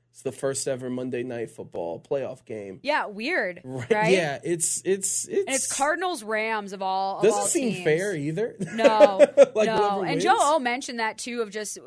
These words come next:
Speaker 2: that, that puts whoever that winner is on, on a short week, but clearly the only thing we care about are the doll hairs. So you're gonna play on whatever night we tell you to 'cause we have too many extra teams in this
Speaker 1: We need
Speaker 2: now
Speaker 1: a
Speaker 2: in
Speaker 1: Manning
Speaker 2: general.
Speaker 1: cast. What do you
Speaker 2: Ex-,
Speaker 1: mean? We need
Speaker 2: exactly,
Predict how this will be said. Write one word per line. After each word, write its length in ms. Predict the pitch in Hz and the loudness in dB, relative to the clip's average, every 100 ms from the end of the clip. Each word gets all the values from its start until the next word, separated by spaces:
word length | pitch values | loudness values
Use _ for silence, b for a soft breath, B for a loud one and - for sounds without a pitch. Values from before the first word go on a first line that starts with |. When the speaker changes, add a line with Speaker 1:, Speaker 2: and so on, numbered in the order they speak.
| 196 | -4
Speaker 2:
that, 280 | 226 226 | -2 -2
that 120 | 233 226 | -4 -8
puts 300 | 269 247 - | -10 -10 -8
whoever 220 | 247 233 | -8 -6
that 160 | 220 190 | -8 -8
winner 240 | 202 220 | -10 -8
is 120 | 208 | -8
on, 120 | 202 | -10
on 180 | 185 208 | -10 -10
a 80 | 196 | -10
short 400 | - 220 220 - | -10 -10 -10 -12
week, 300 | 208 202 - | -14 -14 -14
but 100 | 208 | -18
clearly 340 | - 220 220 | -10 -8 -8
the 120 | 208 208 | -10 -10
only 160 | 208 | -10
thing 160 | 202 202 | -12 -14
we 80 | 196 | -14
care 240 | - 202 | -12 -10
about 220 | 196 180 | -8 -10
are 120 | - 190 | -10 -12
the 120 | 180 | -10
doll 300 | 190 196 196 | -6 -6 -6
hairs. 440 | 180 160 143 175 | -10 -12 -12 -14
So 220 | - 196 | -12 -10
you're 180 | 190 196 | -8 -10
gonna 120 | 208 | -10
play 180 | 185 202 | -10 -10
on 120 | 190 | -8
whatever 280 | 180 185 180 | -8 -10 -10
night 240 | 180 185 170 | -12 -12 -14
we 100 | 180 | -16
tell 240 | 190 196 | -10 -10
you 100 | 180 | -10
to 160 | - 175 | -14 -16
'cause 180 | 170 170 | -16 -12
we 80 | |
have 100 | 180 | -12
too 160 | - 202 | -12 -16
many 320 | 190 180 170 - | -14 -14 -16 -16
extra 480 | 190 - 202 180 170 b b b b _ | -16 -14 -12 -10 -12 b b b b _
teams 340 | - 214 190 | -10 -10 -10
in 100 | 202 | -8
this 300 | 190 - - - _ | -8 -8 -10 -16 _
Speaker 1:
We 80 | 165 | -2
need 60 | |
Speaker 2:
now 100 | 196 | 0
Speaker 1:
a 20 | - | 0
Speaker 2:
in 40 | |
Speaker 1:
Manning 200 | 151 175 | 0 0
Speaker 2:
general. 200 | - 160 | 0 -2
Speaker 1:
cast. 380 | - 127 104 - | -4 -8 -8 -6
What 60 | 170 | -4
do 40 | |
you 140 | 214 226 | -4 -2
Speaker 2:
Ex-, 100 | 339 | -2
Speaker 1:
mean? 220 | 392 151 | -4 -4
We 80 | 165 | -4
need 100 | 202 | -2
Speaker 2:
exactly, 540 | 220 226 247 233 196 | 0 2 2 0 -2